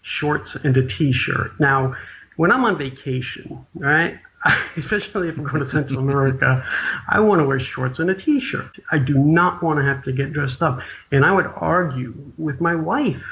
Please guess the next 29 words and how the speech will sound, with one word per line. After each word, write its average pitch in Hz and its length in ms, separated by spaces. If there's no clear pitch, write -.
uh, 135 280
who 151 200
at - 180
the 160 120
time, 214 420
you 175 80
know, 135 140
we, 135 220
I - 40
think 139 160
we 139 80
were 135 180
engaged 131 560
at 131 120
the 131 100
time, 151 480
and 156 80
I 156 40
would 156 120
argue 202 300
with - 40
them, 156 120
like, 170 140
"No," 302 320
I'm 147 120
like, 160 180
"I 202 80
don't 269 300
care." 165 360